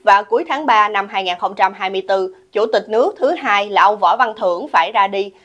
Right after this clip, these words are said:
đã gây bối rối không chỉ cho người Việt mà cả cho các nhà đầu tư nước ngoài vốn coi Việt Nam là nền kinh tế năng động nhất Đông Nam Á.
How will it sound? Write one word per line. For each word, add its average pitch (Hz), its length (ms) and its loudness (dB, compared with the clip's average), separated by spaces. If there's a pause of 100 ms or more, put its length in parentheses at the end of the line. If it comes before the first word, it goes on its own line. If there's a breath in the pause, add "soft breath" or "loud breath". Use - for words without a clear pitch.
(120)
đã 208 140 4
gây 202 260 0
bối 208 240 2
rối 277 380 4
không 240 180 2
chỉ 208 280 -6
cho 247 100 2
người 190 180 -2
Việt 180 300 -8 (220 soft breath)
mà 233 160 2
cả 214 360 0
cho 262 120 -2
các 311 140 0
nhà 240 180 -2
đầu 180 140 0
tư 196 180 -4
nước 233 200 -4
ngoài 175 280 -2 (180)
vốn 202 320 2
coi 190 240 2
Việt 175 240 -8
Nam 185 220 -2
là 180 100 2
nền 180 180 -2
kinh 202 180 -8
tế 196 280 2
năng 214 240 -2
động 170 240 0
nhất 226 240 -2
Đông 185 180 0
Nam 170 140 -4
Á. 220 320 -8